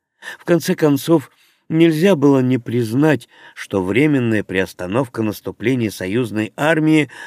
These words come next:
оказывала весьма существенную поддержку самозванно явившимся новым властям.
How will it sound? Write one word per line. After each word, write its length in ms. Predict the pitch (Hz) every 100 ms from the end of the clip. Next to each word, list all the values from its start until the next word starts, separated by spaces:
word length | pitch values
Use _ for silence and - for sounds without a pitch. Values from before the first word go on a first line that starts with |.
| - _
оказывала 640 | 139 117 165 156 170 175 165
весьма 420 | 160 147 143 160
существенную 960 | - 175 - - 170 - 156 139 127 117
поддержку 840 | 123 110 95 123 147 - 120 113 - -
самозванно 1080 | - 131 127 120 107 120 151 143 135 127 120 _
явившимся 880 | 120 113 123 117 120 - 117 - 110
новым 400 | 104 101 95 92
властям. 640 | 92 98 - - 85 80